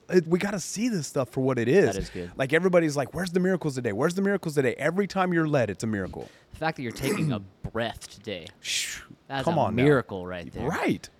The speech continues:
Speaker 2: We gotta understand that <laughs> we are a walking, living, breathing
Speaker 1: Amen.
Speaker 2: miracle because
Speaker 1: That's
Speaker 2: of our
Speaker 1: it.
Speaker 2: God.
Speaker 1: Yes.
Speaker 2: <clears throat> So good.
Speaker 1: Amen. And I think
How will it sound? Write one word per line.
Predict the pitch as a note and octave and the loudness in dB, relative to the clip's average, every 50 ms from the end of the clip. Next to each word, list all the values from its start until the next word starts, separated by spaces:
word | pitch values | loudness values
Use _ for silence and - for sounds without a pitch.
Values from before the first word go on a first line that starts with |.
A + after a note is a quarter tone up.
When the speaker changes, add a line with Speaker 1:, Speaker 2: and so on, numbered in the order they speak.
| _ - | _ -10
Speaker 2:
We | B2 | -6
gotta | C#3+ D3 C3 A2+ | -4 -4 -4 -4
understand | A#2 B2 B2+ A#2 G#2 - - - A#2+ B2+ B2 A2 G2 F#2+ | -6 -6 -6 -6 -6 -8 -8 -8 -6 -6 -4 -6 -6 -8
that | F#2 F#2 F#2 - - B2+ - - C3+ | -10 -12 -12 -10 -8 -8 -8 -8 -6
<laughs> | B2+ | -4
we | E3 F#3+ E3 | 0 2 2
are | C3 A#2+ A2+ | 2 2 0
a | G#2+ | 0
walking, | G#2 A#2 B2 B2+ C#3 - - C3 B2 A#2 A2 A2 | 0 0 2 2 0 0 -4 -10 -10 -8 -8 -6
living, | A#2+ B2 A#2+ A#2+ A2+ G#2+ | -8 -8 -8 -8 -10 -10
breathing | - A#2 A#2 G#2+ A#2 | -8 -8 -6 -2 4
Speaker 1:
Amen. | A#2+ B2 C#3+ F#3 G3 | 6 6 6 8 6
Speaker 2:
miracle | E3 C#3+ C3 D#3 E3 D#3+ G#2 G2+ | 6 6 6 4 2 -2 -6 -10
because | F#2+ G#2 G2+ - - A#2 A2+ | -12 -14 -14 -10 -6 -4 0
Speaker 1:
That's | A2+ B2+ G2 - | 0 0 2 2
Speaker 2:
of | G#3+ | 2
our | G#2 | 2
Speaker 1:
it. | - - | 0 0
Speaker 2:
God. | G2 F#2+ F#2 F2 - - | -6 -6 -6 -8 -8 0
Speaker 1:
Yes. | A2+ C3 D#3 A3 - - - - - - - _ - | 4 6 6 6 6 4 2 -4 -16 -16 -18 _ -20
Speaker 2:
<clears throat> | - - - A#3 A3+ G#3 E3 B2 G#2+ G#2 _ _ | -18 -14 -12 -12 -12 -12 -14 -16 -18 -20 _ _
So | - - - - G#2+ | -20 -18 -14 -12 -12
good. | G#2 A2 - - - F2+ | -10 -10 -12 -10 -4 0
Speaker 1:
Amen. | C#3+ D3 F3 G3 G#3 E3+ A2+ F2 - - - - - - - _ - | 2 4 6 6 6 6 4 2 -4 -16 -20 -20 -20 -20 -12 _ 2
And | D#3 D#3 D#3 D3+ C#3 - - | 2 4 4 2 0 -2 0
I | C#3+ D#3 | 0 0
think | D3 - G#3+ A3 G3+ | 2 2 2 0 0